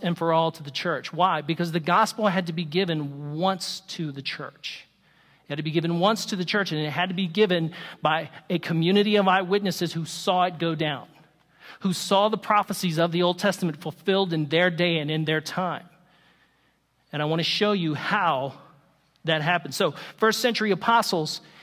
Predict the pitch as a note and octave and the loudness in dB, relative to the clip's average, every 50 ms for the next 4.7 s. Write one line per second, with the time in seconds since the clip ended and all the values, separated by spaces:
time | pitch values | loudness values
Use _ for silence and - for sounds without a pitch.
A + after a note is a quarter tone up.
0 | - - - F3+ F3+ E3 A#3 C#4 C4+ - B3+ F#3+ A3 G#3+ F3 E3+ - - F3 E3 | -14 -6 -4 -2 -2 0 2 0 2 0 0 0 -2 -2 -2 -2 0 4 4 4
1 | E3+ E3 F3+ F3 F3 - - F#3+ F#3 - - F3 E3 E3 D#3+ - - C4 A#3+ D3 | 4 4 2 0 -2 -2 -2 -2 -2 0 0 -2 -2 -2 -4 -2 -2 0 0 -2
2 | G2+ - - - _ _ _ _ _ _ _ _ _ _ _ _ _ _ _ - | -4 -8 -16 -20 _ _ _ _ _ _ _ _ _ _ _ _ _ _ _ -20
3 | - - - - F#3+ G3+ G#3+ A#3 C4 C#4 C4 B3+ B3 A3+ - - A3+ A3 G#3 E3 | -20 -8 -2 2 2 4 6 6 6 6 6 6 6 6 6 4 4 4 4 2
4 | - - - - G#3+ G3+ G3 F#3+ G3 B3 G#3+ A3+ G#3+ F#3 | -2 -8 -2 4 6 6 6 6 4 4 4 4 4 4